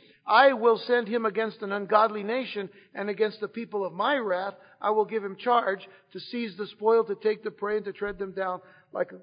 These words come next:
the mire in the streets." But then, when they came in and did what they did and the way that they did it, God says, "I want to judge you because you did it that way." And the judgment would take place in the land of Judah, by the way, and the Lord would be the one who judges them. Now,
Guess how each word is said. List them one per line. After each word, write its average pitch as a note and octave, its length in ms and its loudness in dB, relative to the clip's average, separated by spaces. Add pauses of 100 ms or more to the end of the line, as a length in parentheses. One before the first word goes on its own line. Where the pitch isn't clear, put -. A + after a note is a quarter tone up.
(120)
the F3 100 -4
mire F#3 380 0
in E3 100 -8
the D#3+ 100 -12
streets." - 460 -14 (380)
But - 160 -16
then, G#3+ 300 0 (160)
when G3 120 -12
they F#3+ 120 -4
came A3 260 -2
in G#3+ 120 -2
and F3 120 -10
did G#3+ 140 2
what G#3 180 -6
they F#3 140 -8
did G#3 200 -2
and F#3 120 -12
the F3 60 -10
way A3 240 -2
that G3 180 -10
they F3 100 -10
did F3+ 160 -8
it, G#3+ 120 -16
God G3+ 200 -8
says, G3 140 -10
"I G3+ 40 -6
want G#3 240 -6
to F#3+ 80 -4
judge A#3 160 -4
you C4 80 -12
because G3 300 -10
you F3+ 80 -18
did G3 160 -8
it G3 120 -12
that G3+ 200 -8
way." B2+ 240 -6 (1040)
And F3 80 -18
the E3 60 -12
judgment A3+ 360 4
would G#3 140 0
take A3+ 200 4
place A#3 280 2
in G3 80 -10
the F#3 60 -6
land G#3+ 220 2
of E3 120 -6
Judah, B3+ 380 0
by F3+ 200 0
the E3 100 -10
way, F3+ 260 -6 (260)
and G3+ 120 -6
the G3+ 60 2
Lord A3 400 4
would G#3 160 0 (300)
be A3 140 -8
the A#3 160 2
one A3+ 220 -4
who A#3+ 120 -6
judges A#3 500 -4
them. D#3 200 -14 (1800)
Now, F#3+ 320 0